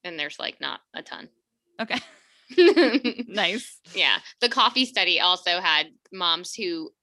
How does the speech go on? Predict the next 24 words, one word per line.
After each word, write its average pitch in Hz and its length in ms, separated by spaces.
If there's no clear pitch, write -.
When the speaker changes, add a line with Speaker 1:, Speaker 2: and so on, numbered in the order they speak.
Speaker 1:
used 190 540
cocaine 165 760
as 175 200
well. 170 480
So, 190 280
like, 170 220
maybe 175 460
it 156 60
was 156 360
the 185 100
cocaine. 151 720
Speaker 2:
Jesus. 190 920
Speaker 1:
<laughs> - 40
I 277 100
know. 320 200
<laughs> 262 1300
Speaker 2:
That's - 220
a 392 220
very 247 360
big 247 280
difference. 196 540
Speaker 1:
I 247 200
know, 240 800
right? 196 380